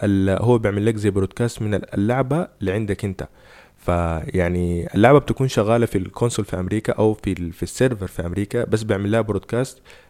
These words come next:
لعندك في الشاشة بتاعتك. دي ال-، الحاجة ال-، الميزة السمحة في الموضوع إنه أنت ممكن تشغل ال-، اللعبة دي في أي شاشة، ممكن تلعب في التلفون، ممكن تلعب في التاب، ممكن تلعب حتى في الكمبيوتر. يعني، ما محتاج إنه يكون في كونسول جنبك عشان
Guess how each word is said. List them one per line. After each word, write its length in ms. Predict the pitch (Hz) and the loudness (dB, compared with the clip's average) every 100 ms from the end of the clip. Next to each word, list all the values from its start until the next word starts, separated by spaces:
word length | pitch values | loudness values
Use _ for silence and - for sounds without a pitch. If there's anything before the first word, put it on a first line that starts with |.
| - | -2
لعندك 300 | 98 123 117 | 2 2 0
في 60 | 101 | -2
الشاشة 320 | - 107 104 | -2 -2 -2
بتاعتك. 340 | - 87 78 - _ | -4 -4 -6 -10 _
دي 200 | 123 185 | 0 0
ال-، 320 | - 113 113 | 2 -2 -2
الحاجة 340 | 113 - 170 156 | -2 0 2 2
ال-، 140 | 113 | 2
الميزة 320 | 98 110 151 | -2 0 0
السمحة 280 | 127 120 120 | -2 -6 -8
في 80 | 104 | -8
الموضوع 440 | 87 87 92 113 - - - - 135 | -8 -4 0 0 0 -12 -20 -6 0
إنه 140 | 143 | 2
أنت 160 | 151 143 | 2 2
ممكن 280 | 143 147 135 | 2 0 -4
تشغل 420 | 110 131 123 107 | -2 0 2 0
ال-، 500 | 95 92 90 87 87 | 0 -2 -2 -4 -2
اللعبة 300 | 95 123 110 | 0 2 0
دي 140 | 110 | -2
في 200 | - - | -2 -2
أي 140 | 123 110 | -2 -4
شاشة، 380 | - 80 78 85 | -6 -8 -10 -10
ممكن 220 | 110 107 104 | -8 -6 -2
تلعب 200 | 104 98 | -2 -2
في 100 | 92 | -6
التلفون، 520 | - 85 - 123 123 | -6 -6 -4 -4 -4
ممكن 220 | 107 98 | -8 -8
تلعب 240 | 107 95 | -6 -6
في 100 | - | -6
التاب، 400 | - - 110 110 | -10 -4 -2 -2
ممكن 200 | 107 120 | -6 -6
تلعب 260 | 117 143 127 | -6 -6 -6
حتى 180 | - 143 | -8 -8
في 80 | - | -8
الكمبيوتر. 460 | - 104 113 - - - - - - | -6 -2 -2 -2 -14 -20 -20 -16 0
يعني، 280 | 101 104 - - | 2 2 0 -8
ما 320 | - 110 117 156 | -8 -2 4 4
محتاج 360 | 156 - 135 - | 4 4 2 2
إنه 200 | 127 120 | -2 0
يكون 280 | 107 120 120 | 0 -2 -2
في 100 | - | -2
كونسول 320 | 120 - 101 | -2 -2 -2
جنبك 300 | 104 113 120 | -2 0 -2
عشان 340 | 98 92 92 | -4 -6 -6